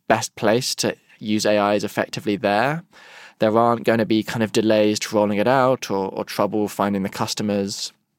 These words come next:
for that in the same way. The task of A I research is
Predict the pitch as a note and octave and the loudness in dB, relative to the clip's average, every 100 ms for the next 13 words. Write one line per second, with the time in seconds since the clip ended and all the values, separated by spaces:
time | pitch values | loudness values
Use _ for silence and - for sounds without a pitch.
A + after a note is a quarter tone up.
0 | _ - A2+ A2+ A#2 G#2+ G2+ A2 G2+ G#2 | _ -8 0 0 0 -6 -4 -2 0 0
1 | G2+ G2+ G2+ G2 _ - - - - C3 | 0 0 0 -4 _ -20 -20 -20 -8 -6
2 | - D#3 D#3+ E3+ A#2 A#2+ A#2+ A2 A#2 - | 0 2 2 0 2 4 4 4 0 0
3 | D3+ D#3 E3 - - _ _ _ C#3 B2 | 2 2 0 -4 -6 _ _ _ 0 0